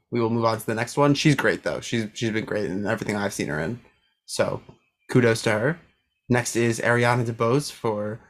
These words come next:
West Side Story. I think people are saying this is a great performance and really deserving of it. So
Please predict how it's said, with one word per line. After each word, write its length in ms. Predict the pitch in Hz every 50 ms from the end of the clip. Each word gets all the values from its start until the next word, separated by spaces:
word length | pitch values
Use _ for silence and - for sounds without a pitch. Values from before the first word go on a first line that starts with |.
| _ _ _ _
West 160 | 120 117 -
Side 200 | - 110 104 98
Story. 440 | - - 120 113 117 123 135 139 127
I 120 | 90 113
think 180 | 113 123 117 110
people 160 | 123 117 117
are 80 | 113
saying 320 | 110 - 113 110 110 110 113
this 200 | 110 107 104 -
is 120 | 110 107
a 60 | 110
great 400 | 104 110 113 - - 113 104 101
performance 580 | - 120 113 117 113 110 113 117 117 113 - -
and 400 | - - 101 104 107 107 104 117
really 180 | 120 107 110 110
deserving 400 | 110 107 113 113 110 117 123 127
of 120 | 131 131
it. 120 | 143 131
So 400 | - - - 117 107 101 98 113